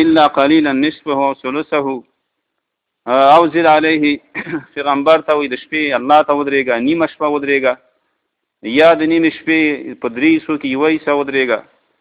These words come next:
یا په درې حصو کې دوه حصې الله پاک ته ودرېږه." پیغمبر ته بار بار امر کوي. دغه امر امت هم دی. د پیغمبر بیبیانو ته د حجاب او د پردې حکم کوي، عام مؤمنانو او مسلمانانو ته د پردې حکم کوي.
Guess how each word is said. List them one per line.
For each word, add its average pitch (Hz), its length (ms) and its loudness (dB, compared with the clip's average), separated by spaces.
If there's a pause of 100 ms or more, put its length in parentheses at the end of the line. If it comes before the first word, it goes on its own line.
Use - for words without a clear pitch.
(220)
یا 156 240 4
په 180 140 0
درې 156 280 -2
حصو 185 260 -4
کې 160 160 -2
دوه 131 240 0
حصې 175 220 0
الله 160 280 2
پاک 156 260 -2
ته 147 60 2
ودرېږه." 143 440 0 (200)
پیغمبر 147 440 2
ته 151 120 0
بار 147 220 2
بار 139 180 2
امر 135 260 0
کوي. 120 240 -6 (640)
دغه 151 380 2
امر 175 200 2
امت 147 400 0
هم 151 180 0
دی. 131 140 -8 (760)
د 123 120 -4
پیغمبر 156 460 6
بیبیانو 165 420 2
ته 151 120 -2
د 131 120 -4
حجاب 143 400 2
او 147 60 0
د 139 120 -4
پردې 131 340 0
حکم 151 340 -4
کوي، 135 180 -4
عام 147 280 4
مؤمنانو 147 560 -2
او 131 100 -6
مسلمانانو 127 440 -6
ته 135 80 -2
د 127 60 -2
پردې 120 420 -4
حکم 151 340 -4
کوي. 131 220 -6